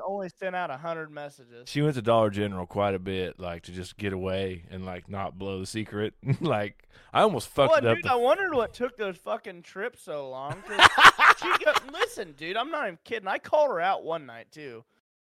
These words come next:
Speaker 1: Like, one of the nights she went down there, and her car's been fucked up,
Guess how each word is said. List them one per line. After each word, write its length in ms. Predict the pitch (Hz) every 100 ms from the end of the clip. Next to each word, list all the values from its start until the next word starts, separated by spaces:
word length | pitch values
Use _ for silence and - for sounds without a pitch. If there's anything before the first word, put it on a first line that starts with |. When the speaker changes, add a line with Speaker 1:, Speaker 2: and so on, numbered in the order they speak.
| -
Speaker 1:
Like, 300 | 170 165 _ _ _ _ _ _ _ _ _
one 240 | 156 233
of 100 | 311
the 60 | 220
nights 460 | 180 170 170 - - _ _
she 300 | - - 202
went 240 | 196 165
down 260 | 156 175 190
there, 320 | 123 110 120 _ _ _ _ _ _ _ _ _ _ -
and 500 | 160 165 156 147 143 _ _ _ _
her 120 | 240
car's 380 | 233 269 339 349
been 200 | 185 147
fucked 420 | - 196 180 -
up, 320 | 185 156 95